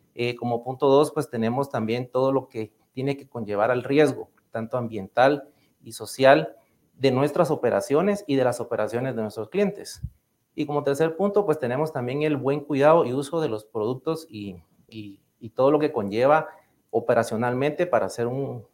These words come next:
un banco también ejemplar en, en temas de, de sostenibilidad. Y acá es donde nosotros, pues,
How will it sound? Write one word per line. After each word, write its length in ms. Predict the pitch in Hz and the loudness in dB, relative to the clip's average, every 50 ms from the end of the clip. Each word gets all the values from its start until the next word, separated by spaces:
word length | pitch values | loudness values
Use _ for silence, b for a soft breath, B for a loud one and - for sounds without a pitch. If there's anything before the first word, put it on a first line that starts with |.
| _ | _
un 120 | - 123 120 | -12 -8 -4
banco 300 | 120 123 123 - 131 - | -4 -4 -4 -4 -6 -4
también 380 | - 110 101 104 110 117 127 | -4 -4 -4 -4 -4 -4 -4
ejemplar 500 | 131 123 - - 98 90 - 107 117 131 | -6 -8 -8 -8 -10 -6 -2 0 2 2
en, 220 | 139 131 113 101 - | 2 0 -4 -8 -10
en 160 | - 107 101 | -10 -12 -10
temas 300 | - - 101 110 110 107 | -8 -6 -4 -4 -4 -4
de, 200 | 107 104 95 - _ | -6 -8 -10 -10 _
de 140 | _ 110 107 | _ -8 -8
sostenibilidad. 800 | 104 - 117 - - 123 123 127 135 143 147 175 196 202 196 - - _ _ _ _ _ _ _ _ _ _ _ _ _ | -8 -8 -10 -10 -10 -10 -8 -4 -4 0 4 6 6 6 4 2 -8 _ _ _ _ _ _ _ _ _ _ _ _ _
Y 200 | - 160 165 165 | -4 2 6 6
acá 440 | 151 - - 180 190 214 226 220 - | 6 6 6 4 6 6 4 4 2
es 180 | 143 156 170 165 | 0 -2 0 0
donde 340 | 175 185 185 185 175 160 147 | 0 0 0 2 2 2 2
nosotros, 520 | 131 117 117 - 147 147 175 180 170 - | 2 0 0 -2 -2 0 2 0 0 2
pues, 340 | - 135 127 - - - _ | 0 0 0 0 -4 -10 _